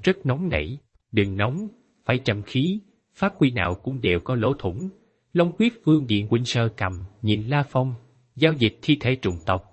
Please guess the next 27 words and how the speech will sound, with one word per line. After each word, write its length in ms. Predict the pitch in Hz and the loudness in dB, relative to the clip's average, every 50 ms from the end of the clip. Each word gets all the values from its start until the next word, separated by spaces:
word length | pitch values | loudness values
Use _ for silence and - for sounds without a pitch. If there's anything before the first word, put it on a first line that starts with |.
| _ _ _ - | _ _ _ 0
đương 220 | - 131 131 131 131 | 2 2 2 2 0
nhiên 260 | 131 147 135 135 131 | -2 0 0 0 0
cũng 160 | 120 120 117 117 | -2 -4 -4 0
tồn 180 | - 95 90 90 - | 0 0 0 0 -2
tại 160 | - 76 85 | -4 -4 -2
lỗ 180 | 90 90 107 139 | 0 0 0 -2
thủng, 320 | - - 95 87 131 185 - - _ _ _ _ _ - | -2 -4 -6 -4 -4 -6 -8 -8 _ _ _ _ _ -2
ngươi 220 | - 156 160 160 | 2 6 6 6
là 100 | 135 110 | 6 4
do 180 | 104 110 131 127 | 0 2 0 0
Tử 220 | 123 - 117 127 | 0 0 -2 -2
Điện 220 | 156 143 92 87 92 | 0 0 0 -2 0
Hầu 200 | - 107 95 92 87 | 0 0 0 0 2
giới 180 | 123 143 170 - | 2 2 2 2
thiệu, 280 | - 90 80 78 92 - _ _ _ _ _ - | 2 0 0 0 -2 -6 _ _ _ _ _ 0
vừa 160 | 120 120 135 | 4 4 4
lại 320 | 131 127 127 117 113 123 123 | 4 4 0 0 0 0 -2
là 180 | 131 123 120 | 0 -2 0
đệ 180 | 117 107 117 120 | 2 2 2 2
tử 260 | - - 104 110 143 180 - | 2 0 0 0 0 0 2
Chân 180 | - 160 151 131 | 2 2 2 2
Diễn 180 | 110 110 131 151 | 0 0 0 2
Vương 340 | 131 151 151 147 147 139 117 | 2 2 2 4 2 0 -2
mà 140 | 113 98 95 | -4 -4 -4
ta 140 | - 139 123 | -2 -2 -4
kính 240 | - - 170 190 170 | -2 -2 -4 -2 0
nể, 200 | 120 87 92 | 0 0 2